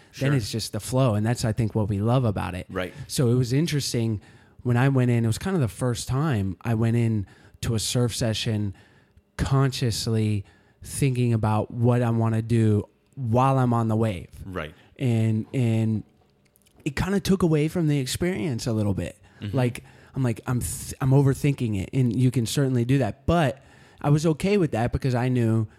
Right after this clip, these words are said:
Speaker 1: you know, I'm working towards
Speaker 2: Yep.
Speaker 1: this thing that I wanna figure out.
Speaker 2: So,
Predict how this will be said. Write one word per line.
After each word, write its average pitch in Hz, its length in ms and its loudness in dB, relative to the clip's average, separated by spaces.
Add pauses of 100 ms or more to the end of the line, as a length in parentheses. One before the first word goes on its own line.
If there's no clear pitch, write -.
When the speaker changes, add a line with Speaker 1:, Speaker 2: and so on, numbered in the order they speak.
(100)
Speaker 1:
you - 80 -6
know, 110 100 -2
I'm 113 140 -2
working 113 400 -2
towards 107 680 -2 (120)
Speaker 2:
Yep. 82 260 -12 (100)
Speaker 1:
this 120 220 -4
thing 127 220 0
that 113 120 2
I 107 40 2
wanna 107 260 0
figure 98 280 -2
out. 92 300 -6
Speaker 2:
So, - 200 -8